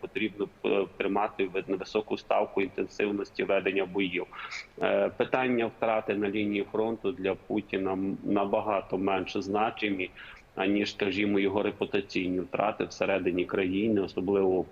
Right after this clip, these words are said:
постперевиборчий період під, е, такий. Тому авіацію вони будуть максимально надалі, на жаль, задіювати.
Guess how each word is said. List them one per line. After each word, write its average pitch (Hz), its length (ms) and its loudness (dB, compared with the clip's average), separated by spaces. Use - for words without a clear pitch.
постперевиборчий 95 1000 0
період 92 500 0
під, - 140 -2
е, - 160 -4
такий. - 320 -4
Тому 110 640 4
авіацію 110 840 2
вони 101 280 0
будуть 101 400 -2
максимально 107 800 0
надалі, 92 520 0
на 95 220 0
жаль, 95 300 -2
задіювати. 98 840 0